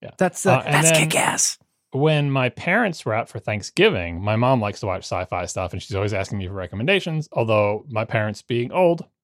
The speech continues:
Speaker 1: are too cheap to buy batteries and also too cheap to pay for streaming services, even though they
Speaker 2: <laughs>
Speaker 1: have plenty of money to pay for streaming services. So they asked, my mom asked me for, to recommend sci-fi shows, and then I say, "You should watch this. It's really good." And like, "Oh, I don't have that streaming service." I'm like, "Just,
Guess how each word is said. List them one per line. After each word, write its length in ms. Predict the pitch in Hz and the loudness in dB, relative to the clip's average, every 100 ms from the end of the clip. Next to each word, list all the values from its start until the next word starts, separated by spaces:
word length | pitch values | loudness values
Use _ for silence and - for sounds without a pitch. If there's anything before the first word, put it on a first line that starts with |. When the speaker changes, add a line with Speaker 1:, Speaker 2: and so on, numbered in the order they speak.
| _ _ _ _ _ - | _ _ _ _ _ 2
Speaker 1:
are 180 | 151 127 | 2 2
too 200 | - 180 | 0 0
cheap 260 | - 160 | 2 0
to 80 | - | 0
buy 160 | 135 127 | 0 2
batteries 460 | 156 147 143 139 | 4 2 2 0
and 120 | 147 | 2
also 400 | 139 147 143 120 123 | 4 4 4 0 0
too 220 | - 185 | -2 -2
cheap 320 | 151 156 151 | 2 2 2
to 160 | - 143 | -2 0
pay 180 | 143 139 | 2 2
for 100 | 120 | 0
streaming 300 | - 135 165 | -4 -2 0
services, 480 | 175 208 208 226 190 | 2 2 2 -2 -2
even 220 | 139 135 | -2 0
though 160 | 127 | 2
they 160 | 123 - | 4 2
Speaker 2:
<laughs> 20 | |
Speaker 1:
have 320 | 120 117 113 _ _ _ | 2 -4 -6 _ _ _
plenty 340 | - 285 254 | 0 2 4
of 80 | 185 | 2
money 260 | 139 135 110 | 2 0 -2
to 80 | 135 | -2
pay 240 | 135 113 | -2 -4
for 80 | 107 | -6
streaming 280 | - 120 113 | -6 -4 -4
services. 520 | 113 98 95 90 - _ _ _ | -4 -6 -6 -8 -10 _ _ _
So 340 | - 147 135 | 0 2 2
they 160 | 135 147 | -2 -4
asked, 320 | 160 196 - | 0 0 0
my 240 | 143 147 | -2 0
mom 200 | 160 190 180 | 2 4 4
asked 240 | 160 - | 0 0
me 160 | 156 147 | -4 -2
for, 180 | 139 127 | -2 -4
to 200 | - 135 | -2 -2
recommend 480 | 135 151 135 127 | 0 0 0 -4
sci-fi 380 | 120 123 117 160 | -2 -2 2 0
shows, 340 | 180 277 262 - _ - - | 2 0 0 -4 _ -10 0
and 100 | 165 | 2
then 80 | |
I 180 | 151 147 | 4 2
say, 220 | - 160 | 2 2
"You 120 | 165 214 | 2 2
should 140 | 214 | 4
watch 180 | 190 185 | 4 4
this. 140 | 254 | 0
It's 140 | 165 - | 0 0
really 160 | 170 | 2
good." 120 | 180 196 | 4 2
And 40 | |
like, 140 | 156 151 | 2 2
"Oh, 80 | 160 | 2
I 40 | |
don't 120 | 156 | 2
have 140 | 123 127 | 0 -6
that 100 | 110 | -6
streaming 280 | 110 104 | -6 -6
service." 280 | 95 104 95 | -6 -8 -6
I'm 40 | 120 | -6
like, 160 | 123 - _ _ | -6 -10 _ _
"Just, 180 | - | -20